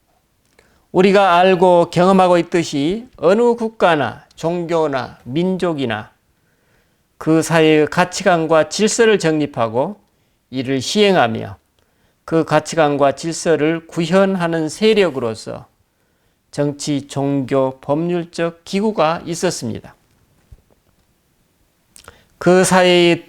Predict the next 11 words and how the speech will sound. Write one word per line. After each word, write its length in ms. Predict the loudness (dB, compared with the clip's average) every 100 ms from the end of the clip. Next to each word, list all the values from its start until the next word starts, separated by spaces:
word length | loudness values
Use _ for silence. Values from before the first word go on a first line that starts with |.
| -4
구성원 560 | 0 2 4 4 2
대다수가 880 | 2 2 4 2 0 0 0 0 -10 _ _ _
이를 480 | -8 -2 0 0 -2
인정하고 840 | -2 0 2 2 0 -2 0 0 -2
받아들인다는 800 | 0 0 2 0 2 2 2 0
점에서 680 | 0 0 0 -2 -4 -6 -12 _ _
그런 320 | -2 2 2 2
기구는 680 | -2 0 2 0 -2 -6 -14 _ _ _ _ _ _ -10
그 220 | -2 -2
사회에서 540 | 2 2 2 0 -2
소위 560 | -6 -2 0 0 -2 -6